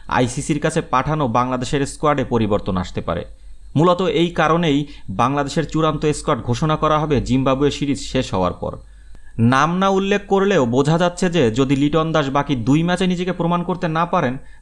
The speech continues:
তাহলে বিশ্বকাপের চূড়ান্ত স্কোয়াড থেকে হারাতে পারেন নিজের জায়গা।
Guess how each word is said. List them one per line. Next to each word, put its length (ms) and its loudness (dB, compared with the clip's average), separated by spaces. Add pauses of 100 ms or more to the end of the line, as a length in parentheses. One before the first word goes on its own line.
তাহলে 260 0
বিশ্বকাপের 560 -2
চূড়ান্ত 440 -2
স্কোয়াড 420 -2
থেকে 220 0
হারাতে 320 0
পারেন 220 0
নিজের 300 0
জায়গা। 320 -2